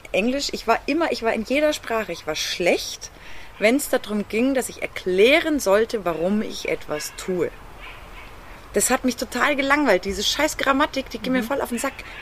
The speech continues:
Speaker 1: Aber grad in Englisch, ich hab's einfach richtig gemacht.
Speaker 2: Ja.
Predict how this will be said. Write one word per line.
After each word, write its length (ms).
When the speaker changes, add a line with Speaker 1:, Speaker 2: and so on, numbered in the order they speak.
Speaker 1:
Aber 340
grad 220
in 100
Englisch, 460
ich 100
hab's 160
einfach 260
richtig 340
gemacht. 280
Speaker 2:
Ja. 220